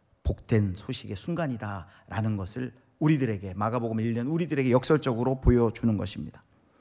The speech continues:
중대 발표를 이제 하시는 거예요. 바로 마가복음 일 장 일 절에 있던 하나님의 아들 예수 그리스도의 복음이 이제 비로소 심판대에서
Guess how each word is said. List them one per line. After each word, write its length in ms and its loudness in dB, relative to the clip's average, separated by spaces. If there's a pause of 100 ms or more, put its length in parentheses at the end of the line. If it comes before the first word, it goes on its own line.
(300)
중대 360 6
발표를 460 4
이제 140 -2
하시는 400 0
거예요. 220 -8 (340)
바로 440 8 (320)
마가복음 540 8
일 160 0
장 180 4
일 180 0
절에 260 4
있던 200 0
하나님의 460 4
아들 180 6
예수 340 6
그리스도의 420 2
복음이 840 8
이제 280 4
비로소 720 8 (360)
심판대에서 1400 2